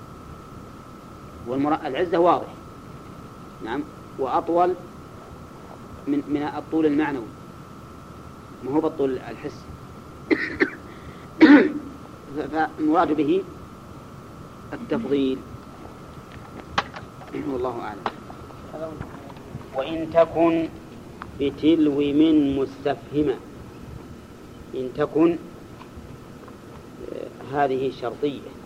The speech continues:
إن، واسم تكن مستتر وجوبا تقديره أنت، وخبرها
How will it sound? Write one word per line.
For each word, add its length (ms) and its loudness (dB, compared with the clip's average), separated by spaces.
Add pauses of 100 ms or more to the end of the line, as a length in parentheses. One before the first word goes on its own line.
(2000)
إن، 140 -2 (2000)
واسم 360 4
تكن 400 4 (100)
مستتر 480 2
وجوبا 400 2
تقديره 520 2 (840)
أنت، 240 0 (520)
وخبرها 680 4